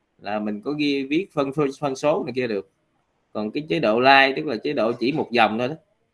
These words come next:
Thì ví dụ như mình đang cài đặt cái chế độ line đi. Line đi thì ở đây đó là mình bấm, ờ, chín C ba phải không?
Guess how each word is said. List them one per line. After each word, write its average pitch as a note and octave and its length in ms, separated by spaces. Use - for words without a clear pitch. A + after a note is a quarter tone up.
Thì A2 60
ví C#3 120
dụ C3 120
như C#3 220
mình A#2+ 200
đang B2+ 160
cài A#2 140
đặt G#2 180
cái D3 120
chế D#3 100
độ A#2 300
line B2+ 320
đi. C3 120
Line A#2+ 220
đi A#2+ 160
thì A2 200
ở A#2 100
đây B2+ 200
đó C#3+ 100
là G2+ 420
mình G2+ 320
bấm, D3 340
ờ, B2 420
chín D#3+ 160
C C#3+ 220
ba B2+ 260
phải C#3 140
không? - 160